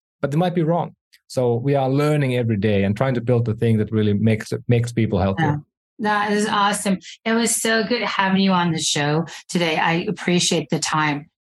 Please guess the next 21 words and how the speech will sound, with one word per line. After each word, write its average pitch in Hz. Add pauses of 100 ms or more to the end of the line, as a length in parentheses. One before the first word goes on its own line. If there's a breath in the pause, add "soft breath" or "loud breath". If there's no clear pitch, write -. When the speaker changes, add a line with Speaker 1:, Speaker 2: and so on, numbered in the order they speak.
(100)
Speaker 2:
It 196
was 185
great 180
learning 170
more 160
about 156 (640 soft breath)
smart 247
nutrition 180 (140)
versus 170
just 160 (220)
what 185
we 185
hear 165
every 156
day 156
at 151
the 160
gym 151 (240 loud breath)
from 156
our 143
friends. 151